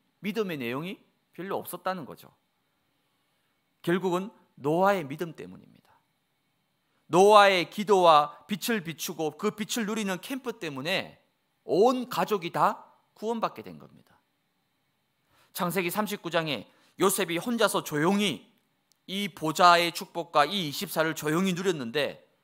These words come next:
그것도 노예 생활을 하면서, 감옥 생활을 하면서 누렸는데, 몇십 년이 지나고 나서 아버지 야곱과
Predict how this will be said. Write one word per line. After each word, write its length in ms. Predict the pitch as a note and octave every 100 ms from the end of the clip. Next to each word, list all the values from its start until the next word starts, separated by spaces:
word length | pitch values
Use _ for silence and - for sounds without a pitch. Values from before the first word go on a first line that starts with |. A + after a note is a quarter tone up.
| _ _
그것도 520 | E3+ G#3+ A3 G2+ - _ _ -
노예 260 | E3+ G#3
생활을 380 | A3 A#3 F#3 D#3
하면서, 400 | D3 C3 A2+ - _ _ _ _ _
감옥 320 | - G3+ A#3 -
생활을 320 | A3 F#3+ F3
하면서 280 | F#3 F3 D#3
누렸는데, 680 | F3+ F3 A#2 A#2 D#3 G2+ - _ _ _ _ _
몇십 420 | - G3+ A3 C4 A#3+
년이 260 | A#3 G3+
지나고 380 | - D#3 F3 D3+
나서 580 | A2+ C3+ D#3+ G#2 - _ _ _ _ _ _
아버지 460 | - C#3+ F3 D#3 C3
야곱과 600 | A#2 D3 C#3+ G#2+ F#2